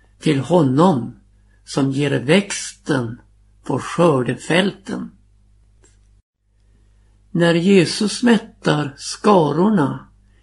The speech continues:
alltså de femtusen männen förutom kvinnor och barn, då var det en liten gosse som hade fem kornbröd och två fiskar,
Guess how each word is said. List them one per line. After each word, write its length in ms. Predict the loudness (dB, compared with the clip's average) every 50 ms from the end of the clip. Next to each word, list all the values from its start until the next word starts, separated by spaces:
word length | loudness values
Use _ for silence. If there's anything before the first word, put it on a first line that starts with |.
| _ _ _ -2
alltså 300 | -2 -2 0 0 0 0
de 120 | 0 0
femtusen 1300 | -2 -4 -6 -2 0 2 4 4 2 0 -2 -2 0 0 2 2 0 -2 -4 -4 -2 -2 -2 -4 -6 -10 -14 _ _
männen 680 | -2 0 2 2 4 2 2 0 -2 -2 -6 -8 -12 -14 _
förutom 540 | -6 -2 0 2 2 0 0 -2 -4 -4 -4
kvinnor 500 | -8 -6 -4 -2 -2 -2 -2 -2 -2 0
och 100 | 0 0
barn, 480 | 2 2 2 2 0 0 -2 -4 -8 -12 _ _ _ _ _ _ _ _ _ _ _ _ _ _ _ _ _ _ _ _ _
då 140 | -2 0 2
var 200 | 4 4 4 6
det 80 | 4 4
en 80 | 2
liten 380 | 2 0 0 0 0 0 2 2
gosse 720 | 2 2 2 2 -2 -8 -12 -8 -4 -2 0 0 0 -2 -4 -10 _ _ _ _ _ _ _
som 220 | -8 -4 -2 -2 0
hade 320 | 0 0 0 0 0 -2
fem 500 | -4 -2 0 2 2 4 4 2 0 -2
kornbröd 800 | -2 0 2 2 2 2 0 -2 -2 0 2 2 2 2 0 -4 -10 -8 -2
och 260 | 0 0 0 -2 -6
två 500 | -16 -6 0 2 2 2 2 0 -4 -12 _ -6 -4
fiskar, 760 | -2 -2 -2 -4 -10 -12 -6 -4 -2 -2 -2 -2 -6 -10 -14